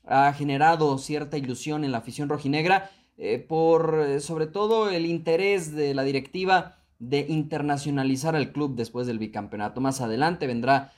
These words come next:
la concacaf Liga de Campeones, que también le importa y mucho a esta institución rojinegra.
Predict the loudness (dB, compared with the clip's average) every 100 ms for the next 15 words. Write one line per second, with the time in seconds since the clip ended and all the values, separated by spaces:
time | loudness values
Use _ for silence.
0 | _ -8 0 0 0 -6 -2 -2 -2 0
1 | 0 0 -2 -2 -2 0 -2 -4 -6 -4
2 | 0 0 0 -2 -2 -2 -2 -4 0 0
3 | 0 0 0 2 0 0 -2 0 -2 -4
4 | -2 0 -2 -4 -4 -4 -2 -4 -4 0
5 | 0 0 0 2 2